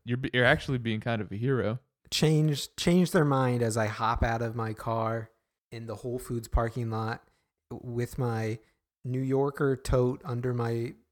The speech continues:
Speaker 2: arm
Speaker 1: Mm-hmm.
Speaker 2: with Bong
Speaker 1: With the
Speaker 2: Bong,
Speaker 1: poodle, yeah.
Speaker 2: tiny poodle poking its head out, and then I take her into the store, and we buy a, a bar of chocolate <laughs> and soap.
Speaker 1: Don't mix those up.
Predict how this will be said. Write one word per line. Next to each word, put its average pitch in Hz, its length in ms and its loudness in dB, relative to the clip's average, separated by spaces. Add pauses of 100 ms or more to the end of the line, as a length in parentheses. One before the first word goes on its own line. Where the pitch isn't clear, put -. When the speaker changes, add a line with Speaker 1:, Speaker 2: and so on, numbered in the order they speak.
(180)
Speaker 2:
arm 120 400 4
Speaker 1:
Mm-hmm. 107 340 -2
Speaker 2:
with 120 340 -4 (240)
Bong 113 180 4
Speaker 1:
With 123 80 2
the 113 40 2
Speaker 2:
Bong, 117 180 2
Speaker 1:
poodle, 104 300 0 (140)
yeah. 98 180 -2
Speaker 2:
tiny 127 280 0
poodle 117 360 4
poking 113 500 2
its 110 160 -6
head 113 200 -4
out, 104 280 -4 (180)
and 117 120 -2
then 113 100 -2
I 110 80 -4
take 110 260 -6
her 113 140 -4
into 110 220 -6
the 110 100 -8
store, 110 580 -6 (560)
and 120 260 -6
we 113 100 -6
buy 107 480 -2 (500)
a, 107 100 -6 (440)
a - 340 -12 (800)
bar 110 360 -4
of 104 120 -10
chocolate - 600 -10 (400)
<laughs> - 800 -12
and 101 180 -2
soap. - 420 -6 (800)
Speaker 1:
Don't 117 140 2
mix 143 180 0
those 170 220 4
up. 233 240 4